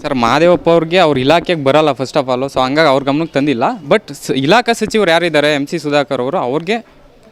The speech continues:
Even ಲೆಟರು ಕಳ್ಸಿದ್ದೀವಿ, ಮೇಲ್ ಕೂಡ, ಮೇಲಲ್ಲೂ ಕೂಡ ಏನೇನಾಗಿದೆ ಅನ್ನೋದ್ರ ಬಗ್ಗೆ ತಲುಪಿಸಿದ್ದೀವಿ. ಇದಕ್ಕೂ ಮೀರಿ ಅವ್ರು ಏನೂ ಆ್ಯಕ್ಷನ್ ತಗೊಂಡಿಲ್ಲ ಅಂದ್ರೆ ಅವರೇ ಒಪ್ಕೊಂಡಂಗೆ ತಾವು ಕೂಡ ಈ ಹಗರಣಗಳಲ್ಲಿ ಭಾಗಿಯಾಗಿದ್ದೀವಿ ಅಂತ ಅವರೇ ಒಪ್ಕೊಂಡಂಗೆ ಆಗ್ಬಿಡುತ್ತೆ.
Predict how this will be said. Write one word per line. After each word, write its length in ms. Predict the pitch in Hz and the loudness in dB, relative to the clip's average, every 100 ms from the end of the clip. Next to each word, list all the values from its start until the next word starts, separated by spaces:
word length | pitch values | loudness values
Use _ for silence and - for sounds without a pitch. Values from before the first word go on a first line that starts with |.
| - | -4
Even 380 | 160 196 226 143 | 0 2 0 0
ಲೆಟರು 380 | 127 196 208 | 0 0 0
ಕಳ್ಸಿದ್ದೀವಿ, 640 | 214 180 151 120 131 247 - - | 0 0 0 -2 0 -2 -6 -8
ಮೇಲ್ 300 | 143 202 262 | 0 2 2
ಕೂಡ, 220 | - 226 | 0 0
ಮೇಲಲ್ಲೂ 420 | 208 160 214 214 | 2 2 2 0
ಕೂಡ 160 | 202 196 208 - | -2 -2 -2 0
ಏನೇನಾಗಿದೆ 540 | 151 190 180 165 165 | -2 0 -2 -2 -2
ಅನ್ನೋದ್ರ 260 | 165 165 151 | -4 -4 -6
ಬಗ್ಗೆ 340 | 139 202 202 _ _ _ _ _ _ - | -6 -8 -12 _ _ _ _ _ _ -2
ತಲುಪಿಸಿದ್ದೀವಿ. 560 | 165 175 143 120 117 - _ _ _ | -2 -2 -4 -4 -6 -10 _ _ _
ಇದಕ್ಕೂ 260 | 156 240 247 | 0 0 2
ಮೀರಿ 460 | 226 220 220 202 156 - - 139 | 2 2 2 0 -4 -10 -6 -2
ಅವ್ರು 180 | 139 | 2
ಏನೂ 160 | 135 233 | 4 2
ಆ್ಯಕ್ಷನ್ 300 | 196 - 208 | 0 -2 -4
ತಗೊಂಡಿಲ್ಲ 380 | 196 196 170 143 | -4 -2 -2 0
ಅಂದ್ರೆ 320 | 139 254 262 _ - | 0 -4 -6 _ -2
ಅವರೇ 240 | 160 233 | 2 4
ಒಪ್ಕೊಂಡಂಗೆ 480 | 202 - 208 208 226 | 2 0 -4 -2 -4
ತಾವು 440 | 208 - 160 208 226 | -6 -2 0 0 0
ಕೂಡ 180 | 208 | 2
ಈ 220 | 220 190 170 | 2 2 2
ಹಗರಣಗಳಲ್ಲಿ 580 | 160 190 190 185 196 | 0 -2 -2 -2 0
ಭಾಗಿಯಾಗಿದ್ದೀವಿ 600 | 143 165 170 165 160 147 | 0 0 0 -2 -4 -4
ಅಂತ 160 | 147 175 | -4 -2
ಅವರೇ 220 | 151 170 | 0 0
ಒಪ್ಕೊಂಡಂಗೆ 440 | 147 - 135 135 117 | -2 -4 -6 -6 -6
ಆಗ್ಬಿಡುತ್ತೆ. 400 | 107 110 - | -8 -12 -14